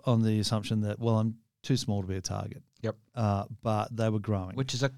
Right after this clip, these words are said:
Speaker 2: common way to think.
Speaker 1: Hundred percent.
Speaker 2: Yep.
Speaker 1: Hundred percent. Um, and they were, but they were, they were growing, and then they got some staff in, and, and, uh, one of the, um, the new reps, their, their C F O, turned around and said, "We can't,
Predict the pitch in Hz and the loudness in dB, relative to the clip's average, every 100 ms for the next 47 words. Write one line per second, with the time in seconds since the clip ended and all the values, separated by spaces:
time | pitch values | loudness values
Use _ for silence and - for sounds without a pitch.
0 | - - 135 139 135 113 113 110 110 98 | -10 0 4 6 6 4 0 0 2 0
1 | - - 127 117 - 95 95 - - - | 0 4 4 4 0 -2 -6 -12 -20 -20
2 | - 127 120 104 - 95 90 _ _ _ | 2 6 6 4 -4 -8 -12 _ _ _
3 | - 120 117 113 139 127 131 135 151 147 | 4 6 8 6 6 6 6 4 6 6
4 | 135 131 131 117 139 131 127 131 135 123 | 6 6 4 6 6 6 4 4 4 4
5 | 113 107 104 110 120 117 113 113 131 131 | 4 2 0 -2 0 2 2 2 0 0
6 | - 110 113 110 - 110 104 107 107 104 | -2 0 2 2 2 0 0 -2 -2 -2
7 | 101 - 107 107 113 113 117 107 104 98 | -4 -2 -2 -2 -2 0 0 0 -2 -4
8 | 98 101 101 95 - - - - - 107 | -4 -4 -4 -4 -10 -20 -20 -12 0 4
9 | 107 104 104 - - 104 107 110 107 101 | 6 4 0 -2 -2 -2 -2 -2 -2 -2
10 | - 110 101 - 110 120 127 _ _ _ | -2 -2 -4 -2 0 0 -2 _ _ _
11 | _ - 127 113 107 101 110 110 - - | _ 0 4 6 4 4 2 0 -4 -20
12 | 120 113 110 - 113 113 104 | -4 2 2 4 6 6 4